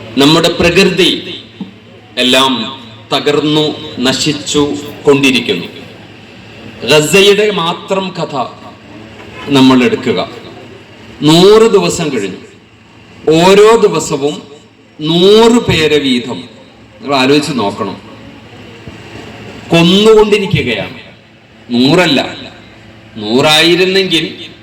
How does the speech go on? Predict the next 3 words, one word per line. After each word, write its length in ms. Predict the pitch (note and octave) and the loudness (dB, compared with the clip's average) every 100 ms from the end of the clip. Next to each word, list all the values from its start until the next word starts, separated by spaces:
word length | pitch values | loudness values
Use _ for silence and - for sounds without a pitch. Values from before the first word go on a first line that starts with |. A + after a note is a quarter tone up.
| - - B2+ | -20 -20 -4
നമുക്ക് 760 | C#3+ D#3+ - D3+ D#3 - - - - - - - - | -2 -2 -2 0 0 -2 -12 -16 -20 -20 -20 -20 -6
അതിനെ 560 | C#3+ C#3 D#3 D#3 E3+ - - - - - - - - - | -4 -2 0 0 -2 -8 -14 -18 -20 -20 -20 -20 -20 -8
ചിലപ്പോൾ 600 | - D#3+ D3+ E3+ E3 - | -4 -2 0 2 2 0